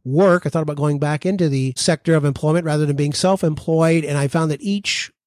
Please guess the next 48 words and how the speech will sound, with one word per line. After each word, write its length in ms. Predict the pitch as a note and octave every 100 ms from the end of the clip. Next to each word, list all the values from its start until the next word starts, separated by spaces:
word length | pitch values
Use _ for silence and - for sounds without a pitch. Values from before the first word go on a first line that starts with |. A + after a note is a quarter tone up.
| _
position 600 | D#3 C#3 D#3+ G3+ E3 D3+
usually 320 | F#3 G3+ D#3
had 120 | B2+
five 300 | - D3+ E3
or 80 | D3+
six 260 | - E3+ -
pieces 380 | E3+ E3+ D#3 C3+
of 80 |
software 500 | - F3 A3 A3+ C#3+
that 120 | A#2+ B2
were 80 |
required, 440 | B2+ C3 C#3 C3 C3+
and 100 | C3
the 80 | B2
odds 280 | D3+ E3
of 100 | C3+
all 200 | C3+ D#3
of 40 | D3
those 180 | C#3 B2+
being 220 | C#3 C3+
accessible 520 | A2+ - E3 - C3
just 220 | D#3 -
aren't 160 | C3+ A#2
very 200 | C3 A2
likely. 400 | B2 C#3 G2+ G#2
So 400 | - B2+ B2+ A#2
part 180 | E3 F#3+
of 40 |
the 60 | D#3
reason 240 | D3+ C3+
I'm 80 | C#3
doing 240 | C#3+ C#3+
this 180 | C#3+ C3+
is 100 | C#3+
to 100 | C#3+
find 280 | - D3+ C#3+
software 400 | - C#3+ C#3 C#3+
that 140 | C3+
can 140 | - B2+
specifically 640 | - C3+ - C#3+ D3+ D3
help 180 | C#3 C#3+
with 140 | C3+ B2+
employment. 520 | A#2+ E3+ F#3 C#3 -
And 280 | B2+ B2 B2
one 140 | B2+
of 40 | E3+
the 140 | D#3+
things 300 | D#3 D#3 C3+